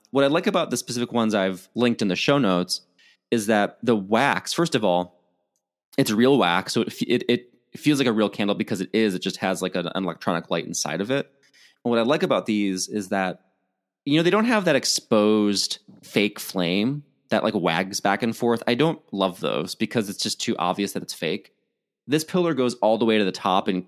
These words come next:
conceals the light. So you believe that kind of the flame has tunneled in a little bit, and it's more convincing as a fake candle. The batteries are really easy to replace, and I've had them for a year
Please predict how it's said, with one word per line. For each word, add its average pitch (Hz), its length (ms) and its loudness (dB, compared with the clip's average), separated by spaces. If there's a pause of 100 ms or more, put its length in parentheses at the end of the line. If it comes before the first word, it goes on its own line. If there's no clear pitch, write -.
conceals 104 1000 0 (500)
the 110 160 2
light. 90 420 0 (320)
So 113 400 2
you 113 160 0
believe 123 440 0
that 110 140 0
kind 110 280 0
of 92 160 -4
the 92 360 0 (200)
flame 113 320 0
has 107 160 -2
tunneled 101 400 0
in 85 100 2
a 98 80 2
little 123 220 0
bit, 170 260 -2 (500)
and 139 120 2
it's 123 120 -2
more 143 140 2
convincing 110 680 0
as 90 80 -2
a 92 60 -2
fake 85 300 -4
candle. 78 440 -8 (440)
The 127 60 2
batteries 110 500 2
are 98 120 0
really 98 420 0
easy 101 280 -2
to - 160 -6
replace, 135 720 -2 (600)
and 113 180 2
I've 113 80 0
had 123 160 2
them 143 100 2
for 147 160 -2
a 143 60 -2
year 123 480 0